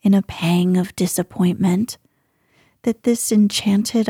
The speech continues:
island contains the ubiquitous cabaret, and that the impossible legend of liberty, equality, and fraternity has penetrated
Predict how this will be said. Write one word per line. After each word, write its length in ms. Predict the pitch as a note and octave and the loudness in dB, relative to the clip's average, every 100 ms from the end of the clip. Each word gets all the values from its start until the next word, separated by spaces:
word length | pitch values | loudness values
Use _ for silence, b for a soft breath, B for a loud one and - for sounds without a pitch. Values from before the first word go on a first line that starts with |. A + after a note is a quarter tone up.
| - | -2
island 760 | G3 G3 G3+ G3+ G#3 G#3 - | 0 0 2 2 2 0 -4
contains 680 | - G#3 G3+ - G#3+ G#3 G#3 | 0 0 0 0 2 2 2
the 140 | - G#3 | 0 0
ubiquitous 880 | G#3 G3+ - G#3+ - G#3+ A3 A3 - | 0 -2 -4 -4 -2 -2 0 -4 -6
cabaret, 920 | - G3+ G3+ G3+ G3 F#3+ G3 G#3 - _ _ _ _ b b b b b | -2 0 2 0 2 2 2 0 -4 _ _ _ _ b b b b b
and 180 | A#3+ A3 | 4 4
that 160 | A3+ - | 4 2
the 160 | A3+ | 2
impossible 840 | A3 G#3+ - A#3+ B3 B3+ A#3 B3+ B3 | 4 2 0 0 0 -2 2 2 2
legend 580 | A3 A3 - A#3 A3+ A3 | 0 0 2 2 4 2
of 200 | G#3+ A3+ | 0 -2
liberty, 840 | A3 A3+ A3 A3+ - A#3 A#3 A#3 _ _ _ - | 0 0 2 -2 0 0 0 -2 _ _ _ -2
equality, 1040 | A3+ - - G#3 G#3 G#3+ G#3+ G#3+ G#3+ - _ | -2 -2 -2 2 2 2 2 2 0 -4 _
and 200 | B3 G3+ | 0 0
fraternity 1000 | - G#3 - A#3+ A#3 A3 - F#3+ G3 F#3+ | 0 -4 0 2 4 2 0 0 0 -2
has 380 | - A#3 A3 - | -4 -2 -2 -4
penetrated 1000 | - C4 C4 A3+ - F#3+ F#3 F3+ F3+ | -2 4 4 2 0 0 0 -2 -4